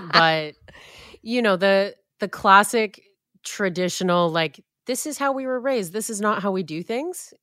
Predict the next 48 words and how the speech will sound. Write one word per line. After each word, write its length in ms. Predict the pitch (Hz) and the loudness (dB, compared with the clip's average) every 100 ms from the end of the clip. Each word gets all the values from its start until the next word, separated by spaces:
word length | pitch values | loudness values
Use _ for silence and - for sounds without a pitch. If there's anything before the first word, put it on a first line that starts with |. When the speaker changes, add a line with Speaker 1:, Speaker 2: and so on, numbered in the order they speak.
| _ | _
Speaker 2:
You 140 | 175 | -6
know, 220 | 170 175 175 | -2 -2 -2
I 80 | 170 | -4
think 260 | 208 220 156 | -4 -4 0
I, 220 | 151 165 | 0 0
I 100 | 165 | -4
think 160 | 311 - | -4 -2
I've 140 | 185 | -4
taught 200 | - 165 | -4 -8
my 100 | 151 | -6
parents 300 | 147 151 139 | -8 -8 -8
a 60 | 147 | -10
lot 200 | 139 135 | -10 -10
of, 120 | 135 | -12
like, 280 | 135 127 _ _ _ _ _ _ _ _ | -16 -18 _ _ _ _ _ _ _ _
progressive 600 | 175 147 151 226 285 208 | -14 -10 -8 -8 -10 -12
things 440 | 143 123 156 190 - | -14 -12 -12 -12 -10
over 300 | 156 151 139 | -10 -8 -10
the 100 | 143 | -10
years, 520 | 131 135 202 233 302 | -8 -6 -6 -6 -6
you 100 | 320 | -2
know, 160 | 214 | 0
just 380 | 220 254 - - | 0 -2 -4 -6
because 280 | 214 202 185 | -10 -6 -4
we're 140 | 175 | -4
growing 320 | 175 165 165 160 | -4 -2 -4 -6
up 160 | 151 | -8
in 100 | 156 | -10
a 60 | 151 | -8
different 380 | 151 - 139 - | -10 -10 -12 -8
time, 380 | 151 175 160 | -4 -4 -4
like, 180 | 139 135 | -8 -10
in 80 | 135 | -12
the 80 | 131 | -10
early 280 | 147 139 135 | -12 -12 -16
two 200 | - 135 | -16 -10
thousands 680 | 127 151 139 131 135 - | -8 -6 -8 -10 -10 -12
and, 180 | 131 131 | -10 -10
and 160 | 131 131 | -8 -8
the 60 | 127 | -6
nineties 600 | 131 160 147 135 135 - _ | -6 -6 -6 -10 -12 -20 _
than 120 | 151 139 | -12 -10
my 80 | 131 | -12
parents 480 | - 165 151 139 | -6 -6 -6 -10
would 240 | 135 147 131 | -12 -10 -8
have 220 | 123 135 | -8 -10
in, 140 | 135 131 | -12 -12
like, 240 | 123 | -14